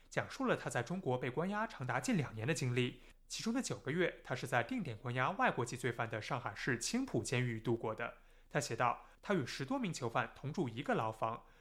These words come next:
窗户一直都是敞开的，冬天极为寒冷。他在狱中的晚餐通常是一碗米饭、一点炒菜和一些没有油水的汤。现居美国的中国人权律师滕彪在出国前，经常到监狱探望当事人。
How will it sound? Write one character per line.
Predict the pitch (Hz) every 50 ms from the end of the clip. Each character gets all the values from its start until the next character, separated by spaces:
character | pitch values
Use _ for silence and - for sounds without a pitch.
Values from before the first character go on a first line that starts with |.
| - -
窗 | - - 180
户 | 175 175 147 - - -
一 | 247 254 196
直 | - 131 120
都 | - 135 123
是 | - -
敞 | - - - 113
开 | - - 131
的， | 127 127 120 123 - - - - - -
冬 | - 170 170
天 | 165 185 185 202 190
极 | - - 147 214
为 | 240 262 254
寒 | - - 117 117
冷。 | 123 120 117 - - - - - - - -
他 | - - 175
在 | 170 160
狱 | 151 190 226
中 | 180 156 156
的 | 156 143
晚 | 127 117 101 110
餐 | - - 185 233 233 -
通 | - - 196
常 | 175 160 143 131
是 | - 160
一 | 151 147
碗 | 123 120 143 196
米 | 214 143 - -
饭、 | - 202 185 131 - - - - - -
一 | - 190
点 | 165 202
炒 | 202 - - 110 110
菜 | - - 226 180 - - - -
和 | - 151
一 | 135 127 123
些 | 127 - 131
没 | 117 120 127
有 | 120 110 107
油 | 110 110 165 208
水 | - 196 139
的 | - 110
汤。 | - - 143 175 190 - - - - _ - - - - - -
现 | - - 190
居 | 180 269
美 | 262 196 127 113
国 | - 127
的 | 127 127
中 | - 185 180
国 | 185 165 147
人 | 131 147
权 | - 190 196
律 | 208 151
师 | 127 - 202 -
滕 | - 131 131
彪 | 220 233 254 262
在 | 262 170
出 | - - 233
国 | - - 165 170
前， | 165 - 123 113 131 - - - - - -
经 | - - 254
常 | 233 - 147
到 | 139 120
监 | - - 180 233
狱 | 254 254 208 - -
探 | - - 143 123
望 | 117 107 110
当 | 143 175 220
事 | - - 175
人。 | 120 113 110 123 127